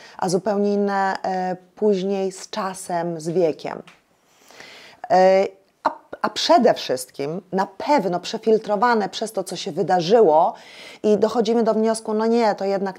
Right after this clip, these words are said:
zupełnie nie o to tutaj w życiu chodzi. Ja jednak chcę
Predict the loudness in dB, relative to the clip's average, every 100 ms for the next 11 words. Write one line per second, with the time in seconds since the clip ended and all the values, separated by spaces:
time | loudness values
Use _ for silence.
0 | -14 -10 -10 -6 -4 -4 -4 -6 -6 -6
1 | -8 -10 -10 -8 -8 -8 -8 -8 -10 -6
2 | -4 -4 -6 -18 _ _ -20 -16 -2 0
3 | 2 0 -4 -8 -10 -8 2 4 4 0